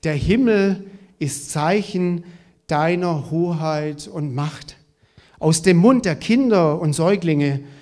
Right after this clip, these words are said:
lässt du dein Lob erklingen.“ Also, ja, für die Natur und die Kleinkinder ist es ganz normal, wir sind geschaffen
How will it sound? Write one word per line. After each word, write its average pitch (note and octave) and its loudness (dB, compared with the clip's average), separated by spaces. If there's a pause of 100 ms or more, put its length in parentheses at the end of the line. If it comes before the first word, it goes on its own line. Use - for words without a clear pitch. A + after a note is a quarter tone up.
(160)
lässt D3+ -2
du D#3 -2
dein D#3 0
Lob D3+ 0
erklingen.“ C3+ -6 (1120)
Also, D3+ -4 (800)
ja, D#3+ -4
für D#3+ -4
die D#3+ 2
Natur F3+ 4
und E3+ 4
die C#3+ -4
Kleinkinder G3+ 2
ist E3 -2
es F3+ -6
ganz F#3 0
normal, F3 -2 (360)
wir D3+ -2
sind G3+ -4
geschaffen E3 -6